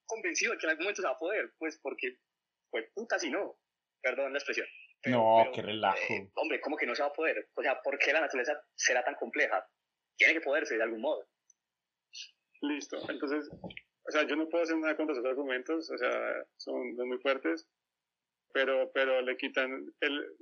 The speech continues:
Speaker 3: el estatus que yo le daba a la física como una ciencia sobre la verdad o las verdades y sobre el, sobre la fundamental,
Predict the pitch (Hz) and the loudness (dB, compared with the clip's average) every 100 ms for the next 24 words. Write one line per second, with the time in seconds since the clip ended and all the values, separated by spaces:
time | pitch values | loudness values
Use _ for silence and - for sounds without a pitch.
0 | 147 160 156 156 135 127 - 143 131 127 | -2 0 0 -2 -4 -4 -2 -2 0 2
1 | 131 127 143 - 131 143 - 151 147 131 | 4 2 0 -2 -6 -6 -6 -4 -4 0
2 | 131 127 123 127 127 120 - 131 127 131 | 2 2 0 -2 -4 -4 -4 -4 -2 -4
3 | 123 - 127 131 135 143 120 127 127 135 | -8 -4 -2 2 2 2 2 2 2 2
4 | 131 123 131 123 123 127 127 127 131 127 | 0 2 0 2 2 4 2 0 -4 0
5 | 127 127 123 127 - - - 131 127 123 | 2 2 0 -4 -10 -6 -4 0 2 2
6 | 120 - 123 123 123 120 135 156 | 0 -4 -2 0 2 2 2 2